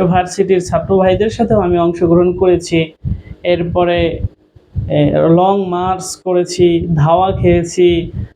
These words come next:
আপনার মেরাদিয়া যেটাকে বলে, বনশ্রী মেরাদিয়া, পাশাপাশি এখানেও আমি অংশগ্রহণ করেছি, আলহামদুলিল্লাহ। আমার বলার উদ্দেশ্য হলো যে দেখুন, কোনো আলেমই রাজাকার নয়, আর যে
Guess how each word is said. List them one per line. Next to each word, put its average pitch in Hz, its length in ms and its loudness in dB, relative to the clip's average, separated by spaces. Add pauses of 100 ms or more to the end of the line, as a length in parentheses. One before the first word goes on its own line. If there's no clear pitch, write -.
(140)
আপনার 170 500 0 (200)
মেরাদিয়া 185 500 2
যেটাকে 175 320 0 (100)
বলে, 160 160 0 (140)
বনশ্রী 170 400 0 (120)
মেরাদিয়া, 160 420 2 (100)
পাশাপাশি 185 540 0 (500)
এখানেও 247 440 0
আমি 190 220 -2
অংশগ্রহণ 170 460 2 (100)
করেছি, 151 280 0 (100)
আলহামদুলিল্লাহ। 147 640 0 (500)
আমার 208 260 0
বলার 240 320 2
উদ্দেশ্য 196 340 -2 (160)
হলো 220 200 2 (340)
যে 202 80 2 (120)
দেখুন, 202 320 0 (540)
কোনো 240 200 0 (280)
আলেমই 262 380 -2 (100)
রাজাকার 160 420 0 (140)
নয়, 139 180 -4 (400)
আর 175 80 -2 (120)
যে 202 100 2